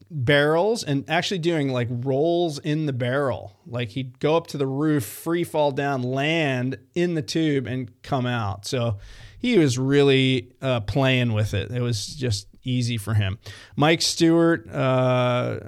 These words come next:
actually second place was Jack Lindholm. Obvious reasons. He was the drop knee master at the time, and he was just doing these huge carves off the bottom, getting drop knee barrels coming out.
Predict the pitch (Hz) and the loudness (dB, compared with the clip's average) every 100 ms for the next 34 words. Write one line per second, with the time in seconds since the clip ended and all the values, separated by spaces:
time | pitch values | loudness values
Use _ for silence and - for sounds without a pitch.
0 | - - 143 151 117 185 170 165 - 147 | -12 -4 -2 0 2 4 4 2 4 4
1 | 135 139 110 143 131 151 - 147 139 127 | 4 0 0 0 2 0 0 -2 0 0
2 | 127 147 185 - - - - 127 135 131 | 0 -2 -4 -8 -16 -18 -10 -2 0 2
3 | 131 - 127 131 139 131 139 131 117 120 | 2 2 2 2 2 0 2 2 2 0
4 | 123 123 123 135 131 127 123 101 - - | 2 2 2 0 -2 0 0 -2 -10 -20
5 | - - 127 139 151 160 - 143 135 147 | -20 -6 2 4 4 4 0 0 0 -2
6 | - - - 131 127 113 131 123 123 127 | -6 -12 -4 -4 -2 -2 2 2 2 2
7 | 127 135 123 110 120 98 131 127 120 107 | 2 4 2 2 0 2 2 2 2 0
8 | 139 127 120 - - 123 123 117 120 117 | 0 2 0 -2 0 2 2 0 -2 -2
9 | 120 110 120 120 120 117 120 120 117 117 | -4 -2 0 0 -2 -2 -4 -4 -4 -4
10 | 123 120 - 117 110 143 135 131 - 127 | -2 -2 -2 -4 0 0 2 0 -2 -4
11 | 117 113 131 123 | -4 -2 -2 -2